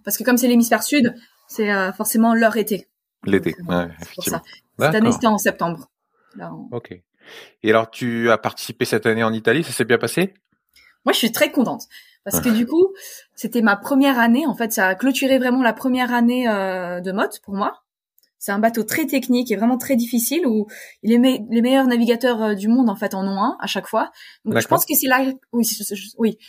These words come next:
Speaker 1: Donc, c'est forcément, c'est la classe qui a le plus de champions olympiques ou de personnes qui ont participé aux Jeux olympiques et, euh,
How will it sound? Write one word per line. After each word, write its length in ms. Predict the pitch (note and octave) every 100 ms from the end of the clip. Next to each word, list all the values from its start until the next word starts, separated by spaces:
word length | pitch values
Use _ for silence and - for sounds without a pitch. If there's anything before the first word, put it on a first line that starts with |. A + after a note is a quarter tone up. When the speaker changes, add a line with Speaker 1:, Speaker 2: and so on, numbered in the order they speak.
| - A#3
Speaker 1:
Donc, 100 | A3+
c'est 240 | - C4+
forcément, 580 | C4 C#4+ C#4+ C#4 C4+ -
c'est 180 | - C4+
la 140 | C4+
classe 460 | C#4 D4 F4+ - - - - - _ _ _
qui 220 | - B3
a 380 | A#3 B3+ C#4+ - _ _ _ _
le 200 | A3+ A#3
plus 600 | A#3 - C#4+ F4 - - -
de 140 | A3
champions 680 | G#3+ C4 A#3+ - C4+ C#4 C#4 _ -
olympiques 880 | A#3 A3 G#3+ - C4+ - - - _ _ _ _ _ _ -
ou 80 | A3+
de 80 |
personnes 300 | A#3+ B3 C4+
qui 60 | A#3
ont 60 | A3
participé 380 | B3 - A#3+ C4+
aux 60 |
Jeux 160 | A#3 A#3
olympiques 500 | A3+ G#3+ B3+ C#4 -
et, 200 | A#3 B3
euh, 140 | A3+